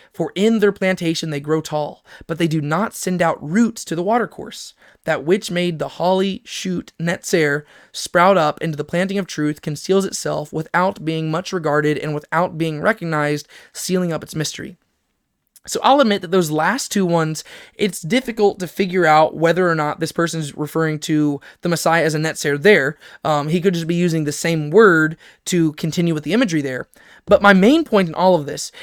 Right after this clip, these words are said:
is not even to suggest that all of these prayers are correct or have a correct theology. I'm just pointing out that we have evidence from the time period between the Old Testament and the New Testament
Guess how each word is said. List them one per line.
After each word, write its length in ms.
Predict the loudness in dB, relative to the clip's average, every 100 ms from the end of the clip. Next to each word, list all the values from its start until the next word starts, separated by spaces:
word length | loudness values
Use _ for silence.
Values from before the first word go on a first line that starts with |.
| 0
is 100 | 2
not 220 | 6 6
even 180 | 4 0
to 60 |
suggest 460 | -2 -2 0 0 0
that 180 | -6 -8 -10
all 240 | -2 0
of 60 | 0
these 140 | -2
prayers 340 | 0 4 4 4
are 40 |
correct 480 | 0 2 4 4 2
or 60 |
have 140 | 0 0
a 40 |
correct 280 | 2 0 0
theology. 580 | -2 2 2 0 -6 -10 -20 _ _
I'm 160 | 0 2
just 160 | 0
pointing 320 | 0 0 0 0
out 160 | -2
that 80 | -4
we 120 | 0
have 140 | 0 0 2
evidence 640 | 4 4 0 -6 -10 -12 -16 _ _ _
from 340 | 2 4 4
the 80 | 2
time 300 | 0 0 0
period 300 | 0 0 0
between 400 | -4 -2 0 0
the 160 | -4 -2
Old 240 | -2 -2
Testament 360 | -4 -6 -6 -2
and 80 |
the 40 | 2
New 120 | 2
Testament 600 | 0 -6 -4 -6 -6 -10